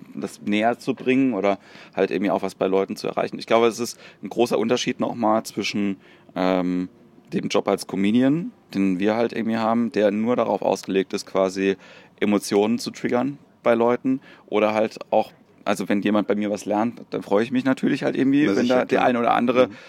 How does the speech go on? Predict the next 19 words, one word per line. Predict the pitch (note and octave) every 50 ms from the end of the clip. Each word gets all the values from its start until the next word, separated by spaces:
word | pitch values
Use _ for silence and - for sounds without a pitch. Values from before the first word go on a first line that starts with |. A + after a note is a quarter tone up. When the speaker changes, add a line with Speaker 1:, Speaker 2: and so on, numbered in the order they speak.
| - - -
Speaker 1:
Sache | - B2 A#2+ A2 A#2
hinbleibt. | A#2 B2 B2 A2 A#2 A#2 A#2 - _
Aber | - G2 G#2 -
ich | - -
gehe, | - A#2+ A#2 - _ - - - -
also | - G#2+ F#2+
es | G#2+ -
funktioniert | - C3 B2 - A#2+ A2 A2+ A2
ja | - -
eigentlich | G2+ G#2 A#2 B2 - -
nur | - G#2+
dann, | - G#2 G#2 A#2 B2 B2 - - - - - _
wenn | _ - - A2+ A#2 A2+ A#2+ C3 C3 B2+ - _ _ _ _ _ _ _ _ _ _ _ _ _ _
man | A2+ A2 A2 A2 A2 G#2
quasi | - - - G#2+ G#2+ F#2+ G#2+ G2
schon | - - A2 A2 G2
den | G#2 G#2 G2
gesamten, | G2+ - G#2 G#2 G2+ - - G2+ G2+ G2+ G2+ G2+ - - -
äh, | - G#2+ G#2 G2 G2 F#2+ F#2+ F#2+ F#2+